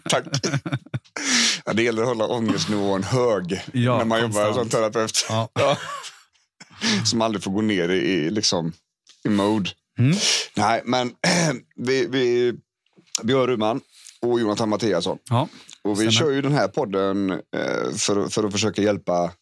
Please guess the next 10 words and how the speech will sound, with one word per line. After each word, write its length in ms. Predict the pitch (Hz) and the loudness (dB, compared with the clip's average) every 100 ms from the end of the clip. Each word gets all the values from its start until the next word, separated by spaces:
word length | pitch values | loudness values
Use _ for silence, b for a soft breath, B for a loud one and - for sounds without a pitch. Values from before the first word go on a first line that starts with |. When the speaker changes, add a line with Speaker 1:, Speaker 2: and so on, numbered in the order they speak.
| _ - | _ -6
Speaker 1:
fler 280 | - 117 139 - _ - | 0 0 0 -6 _ -4
Speaker 2:
Yes. 360 | 110 131 - - B B B B B _ _ - | -2 -2 -4 -6 B B B B B _ _ 0
Speaker 1:
med 180 | 113 | 2
mer, 320 | 107 85 139 113 B B | 2 0 -2 -6 B B
Speaker 2:
Mm. 240 | 110 117 180 _ | 0 0 -2 _
Speaker 1:
helt 140 | 127 117 | -2 -2
enkelt. 360 | 87 62 - 110 | -2 -4 -4 -4
Speaker 2:
Det 60 | |
stämmer. 360 | 104 110 104 120 - - | -2 0 0 0 -4 -4
Speaker 1:
Eh, 460 | 92 90 87 87 | 0 2 2 2